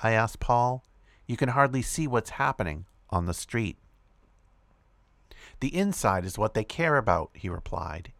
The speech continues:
"and," he added, pointing out the sunroom at the rear of the house and the back patio beyond, "living on the back.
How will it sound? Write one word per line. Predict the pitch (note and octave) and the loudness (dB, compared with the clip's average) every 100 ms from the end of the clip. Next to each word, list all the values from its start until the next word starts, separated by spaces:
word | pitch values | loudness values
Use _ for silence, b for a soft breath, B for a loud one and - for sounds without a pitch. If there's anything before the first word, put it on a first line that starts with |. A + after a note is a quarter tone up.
| - | -8
"and," | C3+ D#3+ A2+ D#2+ F2 | -2 0 0 -2 -8
he | G2 - | -10 -6
added, | E2 D#2+ F#2 - b b b | -4 -4 -8 -12 b b b
pointing | A2 G#2+ - G2+ | -2 -2 -2 -2
out | F#2+ | -2
the | - | -4
sunroom | - A2+ A2 F2 F2 | 2 2 2 -2 -4
at | F#2 F#2+ | -6 -4
the | F#2 | -2
rear | A2 B2+ G2+ | 0 2 2
of | F#2+ | 2
the | F2+ | -4
house | - A#2 G2+ - - b b b | 2 2 2 -6 -20 b b b
and | F#2+ | -6
the | F#2+ | -2
back | G#2 G2+ - | 2 2 0
patio | - A2+ G#2+ F2+ | 0 0 2 0
beyond, | F#2 G2 G2+ F2 E2 - b b b b b | 0 2 2 2 -6 -18 b b b b b
"living | A#2+ D#3+ C3+ G2 | 2 4 4 2
on | F#2 | 2
the | F2+ | 6
back. | A2 G2+ F#2 - - - | 6 6 4 -6 -18 -20